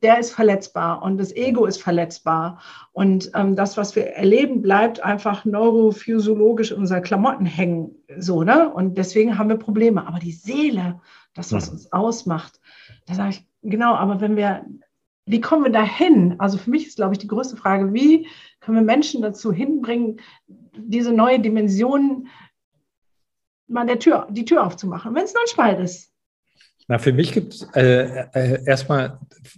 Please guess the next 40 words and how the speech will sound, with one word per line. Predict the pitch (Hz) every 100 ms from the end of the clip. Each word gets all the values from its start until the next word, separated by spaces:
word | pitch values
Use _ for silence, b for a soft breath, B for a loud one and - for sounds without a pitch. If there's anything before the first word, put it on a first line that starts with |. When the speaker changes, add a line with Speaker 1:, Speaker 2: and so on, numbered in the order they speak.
| -
Speaker 2:
freue | - 123
ich | 127
mich | 131 -
ganz | 120 113
toll, | 117
dass | 113 104
du | - - 110 107 -
das, | 117 113
äh, | 127 117 110 -
dass | - 107
du | - 120
das | 113
genauso | - 104 113 123
siehst. | 95 98 - -
Ich, | 110 101 -
ich | 127 -
glaube | 131 131
übrigens, | 123 127 127
dass | 123 -
das | 113
ein | -
Geheimnis | 98 117 123 -
deiner | - 104 104
Arbeit | 101 120 110
ist, | 104 - -
warum, | 95 107 107 104 B B B B B
ich | - -
weiß | 110 113
ja, | 120
dass | 110 120
es | 110
ganz | 110 107 113
häufig | 113 113 -
bei | 107
denen | 110 107
in |
Sessions | 104 120 113 113 - -
relativ | 107 110 - -
schnell | - 107 117
geht, | 101 117